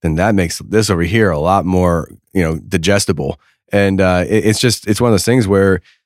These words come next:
um, be, with, without, without, um, wi-, without this, this constant flow of information, uh, with what we do, uh, if,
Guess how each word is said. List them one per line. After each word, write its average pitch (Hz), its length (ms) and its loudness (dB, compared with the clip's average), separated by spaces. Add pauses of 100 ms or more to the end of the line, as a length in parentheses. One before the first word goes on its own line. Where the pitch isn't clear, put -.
(160)
um, 87 420 0 (220)
be, 104 180 0
with, 98 220 0
without, 104 540 0 (140)
without, 107 520 0 (140)
um, 76 600 0 (1500)
wi-, 101 140 2
without 104 340 2
this, 104 180 0
this 92 300 -2
constant 101 460 -2
flow 98 200 0
of 87 100 -2
information, 85 880 -4 (180)
uh, 85 140 -2
with 85 160 -4
what 87 120 0
we 87 140 0
do, 87 340 2 (340)
uh, 87 280 2 (600)
if, 95 220 -2